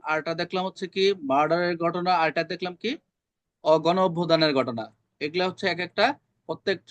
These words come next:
প্রত্যেক ঘটনা যদি উপস্থিত না থাকলেও কিন্তু সে অপরাধী হয়ে যাচ্ছে। এই যে আমরা এলিবাই পড়বো, পড়বো না আমরা সামনে, আমরা যে সাক্ষ্য আইনের এলিবাই অজুহাত যে আছে, সে তো বলবে যে আমি এখানে ঘটনাস্থলে ছিলাম না, কিন্তু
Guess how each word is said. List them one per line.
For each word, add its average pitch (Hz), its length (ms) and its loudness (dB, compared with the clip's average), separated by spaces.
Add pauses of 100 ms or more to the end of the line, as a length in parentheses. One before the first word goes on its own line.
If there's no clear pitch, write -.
(120)
প্রত্যেক 180 300 -6
ঘটনা 175 260 0
যদি 180 200 -4
উপস্থিত 185 320 -6
না 180 140 2
থাকলেও 190 300 -2
কিন্তু 196 240 -4
সে 190 180 -2 (180)
অপরাধী 160 380 0
হয়ে 143 180 2
যাচ্ছে। 131 180 -4
এই 147 80 -2
যে 165 60 2
আমরা 170 220 4 (300)
এলিবাই 180 340 4
পড়বো, 151 320 -2 (520)
পড়বো 170 200 -2
না 190 100 2
আমরা 190 200 4
সামনে, 196 300 0 (540)
আমরা 156 240 2
যে 180 160 2
সাক্ষ্য 180 280 -2
আইনের 180 180 0
এলিবাই 180 440 2
অজুহাত 165 440 0
যে 175 100 2
আছে, 165 240 2 (380)
সে 165 120 -2
তো 165 180 -4
বলবে 170 340 4
যে 165 140 4 (420)
আমি 147 140 0
এখানে 160 220 2
ঘটনাস্থলে 156 360 2
ছিলাম 147 320 2
না, 127 160 0
কিন্তু 147 340 -2